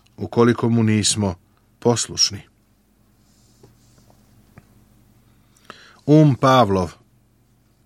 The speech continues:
ono što je Hristovo. Već smo govorili o umu Hristovom. Videli smo da je to nešto što se ne može imitirati. Imajte u sebi istu misao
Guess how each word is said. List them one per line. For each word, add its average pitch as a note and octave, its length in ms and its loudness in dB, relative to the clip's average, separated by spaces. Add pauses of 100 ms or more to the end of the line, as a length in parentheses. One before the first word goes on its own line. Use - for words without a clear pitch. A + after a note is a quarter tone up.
(220)
ono A2 260 0
što G#2 220 -6
je F#2+ 80 -4
Hristovo. F2+ 600 -6 (3250)
Već G#3 220 0
smo F#3+ 180 2
govorili E3+ 640 4
o D3 220 4
umu D3 180 4
Hristovom. F#2+ 640 -4 (880)
Videli D3+ 340 2
smo D3 180 -2
da C#3 80 0
je C3 80 2
to B2 160 -4
nešto C3 480 -2
što - 220 -6
se D3+ 200 -2
ne A2 140 -2
može G#2 280 -4
imitirati. G#2+ 800 -2 (1200)
Imajte C3 480 0
u G#2 80 -2
sebi C3+ 400 0 (360)
istu F3+ 400 -2
misao A#2+ 520 0